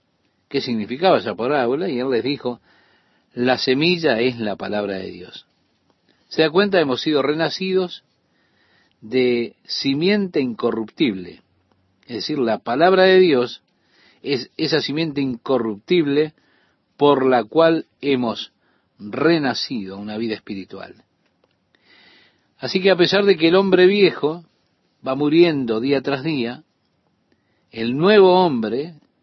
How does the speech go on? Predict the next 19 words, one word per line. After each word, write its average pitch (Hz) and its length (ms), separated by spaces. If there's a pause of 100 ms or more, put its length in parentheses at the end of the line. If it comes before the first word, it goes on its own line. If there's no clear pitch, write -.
(360)
ese 127 260
que 104 140
renació, 135 600
es 123 80
renovado 131 840 (500)
por 113 180
el 107 80
Espíritu 104 460
Santo. 87 420 (1300)
Así 143 280
que, 131 100
mi 110 100
amigo, 123 380 (1300)
yo 131 180
soy 143 220
más 165 320
fuerte, 139 600 (640)
más 165 380
saludable 139 800